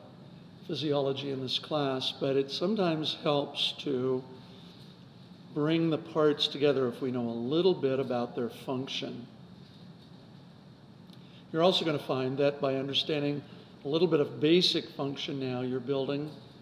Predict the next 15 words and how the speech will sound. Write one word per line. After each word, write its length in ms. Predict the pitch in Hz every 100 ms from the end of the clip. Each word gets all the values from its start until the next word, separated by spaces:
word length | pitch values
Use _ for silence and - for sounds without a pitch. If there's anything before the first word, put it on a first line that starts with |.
| - - - - - -
a 40 |
foundation 880 | - 151 139 135 156 165 - 143 135 -
for 180 | 147 143
your 160 | 139 147
physiology 840 | 143 139 147 151 165 147 135 127
class. 560 | - 131 120 - - - - - - - - - - - - - - - - - - - - - - - - -
The 540 | 151 151 151 151 156 190 - - - - - - - - -
understanding 840 | 180 208 240 - 165 147 143 139 -
of 160 | 139 123
cell 260 | - 143
function, 680 | 135 - 156 156 165 - 135
I 160 | 131 127
think, 380 | - 139 131 -
is 240 | 143 127
best, 720 | 117 - 147 147 156 - -